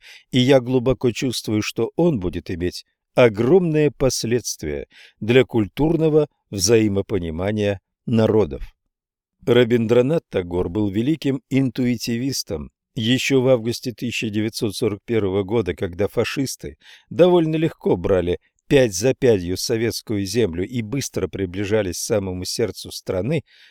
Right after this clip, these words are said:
Тагор, находясь уже на смертном одре, произнёс пророческие слова о советском народе: "Они, только они укротят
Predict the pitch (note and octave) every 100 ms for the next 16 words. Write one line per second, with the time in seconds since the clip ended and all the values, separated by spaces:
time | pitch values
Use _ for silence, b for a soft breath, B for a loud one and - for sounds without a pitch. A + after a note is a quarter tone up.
0 | b - B2+ A2+ D3 F3 A2 G2+ G#2+ F#2
1 | F#2+ - F2 F2+ F#2 - G#2 F#2+ - F2
2 | F2 F#2 G2 - b b _ C#3 C#3+ C3+
3 | G#2 A#2+ D#3+ - - B2+ C3 C3+ - A2+
4 | - B2 A2 - - - A2 G#2+ A2 B2
5 | - A2 G2 G#2+ - F#2+ F2+ F#2+ G2 D#2+
6 | D2+ _ _ _ _ A#2+ A2 G#2 G2 -
7 | _ _ _ _ C#3+ E3 E3 - F#3+ -
8 | C3 D3+ G#2 G2 G2 _ _ _ _ B2
9 | - - G2 - G#2 A#2+ -